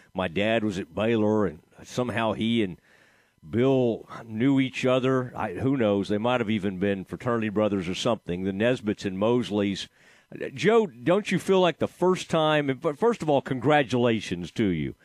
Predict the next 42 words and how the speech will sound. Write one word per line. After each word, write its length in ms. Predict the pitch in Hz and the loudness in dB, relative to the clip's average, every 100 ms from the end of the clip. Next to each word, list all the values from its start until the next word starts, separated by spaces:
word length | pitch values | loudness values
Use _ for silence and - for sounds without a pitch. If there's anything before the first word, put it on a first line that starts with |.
| - _ | -20 _
This 200 | 143 170 | -2 0
is 100 | 143 | -2
big 280 | 107 156 143 | 0 0 0
news. 480 | 139 147 143 139 127 | 2 4 6 4 4
I 60 | 123 | 2
know 160 | 143 | 2
you 100 | 151 | 4
don't 180 | 147 135 | 2 2
like 220 | 135 135 | 0 0
bragging 360 | 110 131 135 127 | 2 2 4 2
on 120 | 131 | 0
yourself. 580 | 127 113 135 131 120 - _ _ - - - | 0 0 2 4 2 -4 _ _ -20 -16 -4
Um, 560 | 101 98 92 85 87 _ _ | 0 2 0 -2 -10 _ _
uh, 280 | 107 104 98 98 | -8 -8 -8 -10
it, 140 | 107 104 107 | -12 -12 -8
at 160 | 107 | -4
least 240 | 123 120 127 | -2 -2 0
that's 220 | 120 - | -2 -2
the 80 | 110 | -6
story 320 | - 123 117 | 0 0 2
you 120 | 120 | 2
want 220 | 117 117 | 2 2
out 200 | 113 113 | 0 0
there. 320 | 117 113 110 - - - | 2 2 2 -2 -12 -2
But 160 | 123 143 | 0 2
I, 220 | 175 196 | 2 2
I 140 | 190 214 | 0 0
think, 340 | - 170 - | 0 -2 2
um, 240 | 120 95 76 - _ - | 2 0 -2 -16 _ -8
I, 140 | 160 180 | -4 -2
I, 120 | 165 | 0
I, 920 | 202 233 277 170 269 - 175 - 175 262 | 0 0 0 0 0 -2 -2 -2 0 0
this 200 | 226 190 | 0 2
is, 280 | 143 123 | 2 2
uh, 180 | 131 120 98 - - - - - | 2 2 0 -10 -16 -20 -20 -12
this 240 | 170 233 - | -2 -2 0
is 160 | 151 135 | -2 0
really, 680 | 147 202 190 160 131 123 - | 2 4 4 4 2 0 0
uh, 340 | 120 120 113 107 | 0 2 0 0
this 220 | 208 - | -2 2
is 220 | 190 143 | 2 4
a, 200 | 131 107 | 2 2